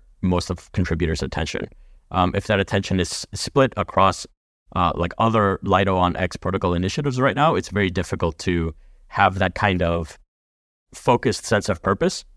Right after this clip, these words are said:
uh, and to make sure that, like, all of the things that are, that are being said from a value and a principles perspective are, are stuck to. Um, and it, it also makes it very, very difficult to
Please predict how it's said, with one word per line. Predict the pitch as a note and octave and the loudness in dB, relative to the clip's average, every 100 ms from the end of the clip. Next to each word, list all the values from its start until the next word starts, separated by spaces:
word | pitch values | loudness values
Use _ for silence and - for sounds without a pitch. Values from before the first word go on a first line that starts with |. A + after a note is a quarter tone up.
| - - - - | -20 -20 -8 0
uh, | F#2 F2 - | 2 2 0
and | F#2+ | -2
to | G#2 | 0
make | G2 | -2
sure | - G2+ G2 | 0 2 2
that, | F2+ E2+ D2 | 2 0 0
like, | E2 E2 D2+ - | 0 0 -4 -4
all | G2+ G#2 | 0 2
of | F#2 | 2
the | F#2 | -2
things | - F#2+ F2+ | 0 0 2
that | F#2 F2 | 0 0
are, | F2+ F2 - - - | 0 -2 -6 -18 -4
that | F#2 | 0
are | F#2 | 0
being | F#2+ F#2 | 2 0
said | - D3+ | 2 0
from | - G2+ | 2 0
a | F2 | 2
value | F#2 F#2+ F#2 | 4 4 2
and | |
a | F2 | 0
principles | - G2 - F2+ | 0 -2 -2 -8
perspective | - F#2+ - E2 F2+ D#2+ | -6 -4 -2 -2 -2 -2
are, | F2+ E2+ E2+ - | 0 2 2 0
are | F2+ | -4
stuck | - F#2+ - | -2 -2 0
to. | F2 F2 - - _ _ - - - _ | -2 -4 -8 -20 _ _ -20 -20 -20 _
Um, | - G#2+ G#2 G2 - - | 0 2 4 2 -2 -2
and | C3 B2+ | 0 0
it, | A#2 - | -2 0
it | A#2 | 2
also | C#3+ - | 2 2
makes | A#2+ A2 | 0 0
it | F#2+ | 0
very, | G#2 G2+ | 2 2
very | F#2+ G2+ F#2 | 2 0 2
difficult | G2 - - F#2 - | 0 0 0 0 0
to | F#2 F2+ F2 E2 | -2 0 0 -2